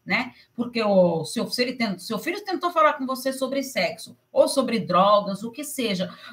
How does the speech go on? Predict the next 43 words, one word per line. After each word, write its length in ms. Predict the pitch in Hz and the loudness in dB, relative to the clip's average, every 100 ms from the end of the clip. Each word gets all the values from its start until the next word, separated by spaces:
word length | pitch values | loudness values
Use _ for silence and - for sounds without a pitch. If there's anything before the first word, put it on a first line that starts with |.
| - | -6
você 380 | 190 247 - 311 | -2 0 6 6
pôs 240 | 311 302 | 6 4
uma 220 | 285 277 | 4 4
barreira 440 | 277 254 226 254 208 | 4 2 2 2 0
ali, 340 | 208 330 - | 0 -2 -4
ele 220 | - 480 587 | -8 -2 0
não 160 | 587 | 2
vai 200 | 294 262 | 4 4
mais 200 | 202 196 | 2 -4
querer 260 | - 180 175 | -4 -4 -2
falar 300 | 170 170 170 | -2 -2 -2
com, 140 | 165 - | -12 -10
com 160 | 180 165 | -4 -4
os 100 | - | -4
pais, 340 | - 135 - | -4 -4 -6
ele 120 | - 440 | -10 -10
não 160 | 466 | -2
vai. 260 | 254 254 247 | 2 2 0
Aí 180 | 302 381 | -6 -2
ele 100 | 285 | 0
vai 160 | 196 202 | 0 -2
procurar 380 | 190 202 208 208 | -4 0 0 2
mais 240 | 254 - | 0 -4
conteúdo 440 | 349 330 285 254 | -6 -2 -2 -2
na 120 | 254 240 | -4 -4
internet. 760 | 240 247 220 226 240 240 226 - - | -2 -2 -2 -2 -2 -6 -12 -16 -8
A 80 | - | -2
internet 520 | 247 254 233 269 269 | 0 2 2 2 0
tem 120 | 247 233 | -2 -4
conteúdos 600 | 208 202 185 170 165 170 | -4 -4 -6 -6 -10 -6
bons? 400 | 254 214 - - | -4 -4 -6 -10
Tem, 340 | 156 175 190 | -6 -4 -4
tem 140 | 156 139 | -6 -12
conteúdos 480 | 160 185 220 311 | -10 -8 -8 -6
bons, 260 | 240 185 - | -4 -4 -2
mas 220 | 208 240 | -2 2
também 300 | 302 285 277 | 4 4 2
tem 200 | - 320 | 0 2
muita 540 | 285 240 262 285 392 - | 6 6 6 2 -4 -10
coisa 420 | 202 226 240 330 | -6 -2 -2 -4
errada 480 | 349 381 381 381 359 _ _ | 0 2 2 -2 -10 _ _
na 120 | 269 277 | -2 0
internet, 760 | 254 359 415 392 226 - 135 | -2 -4 0 0 0 -6 -14